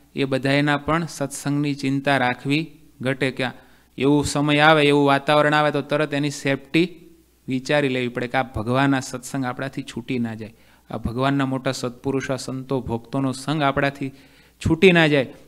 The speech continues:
પરિવારના સભ્યો એમાં, આમાંથી કઈ જગ્યાએ પાછા ના પડે, તો એનું પ્રોટેક્શન ઘરના આગેવાને કરવું પડે. જેમ અહીંયા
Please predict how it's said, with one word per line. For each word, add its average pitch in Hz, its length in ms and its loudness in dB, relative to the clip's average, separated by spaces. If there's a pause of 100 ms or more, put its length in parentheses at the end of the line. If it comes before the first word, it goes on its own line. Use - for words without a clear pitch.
(120)
પરિવારના 156 460 4
સભ્યો 156 560 4
એમાં, 156 220 2
આમાંથી 151 260 2
કઈ 147 280 0
જગ્યાએ 143 260 2
પાછા 139 420 2
ના 147 160 4
પડે, 135 280 0 (400)
તો 131 60 -2
એનું 143 200 2
પ્રોટેક્શન 139 580 0
ઘરના 143 460 2 (260)
આગેવાને 139 600 0 (440)
કરવું 160 400 6
પડે. 135 260 2 (520)
જેમ 160 180 6
અહીંયા 160 340 6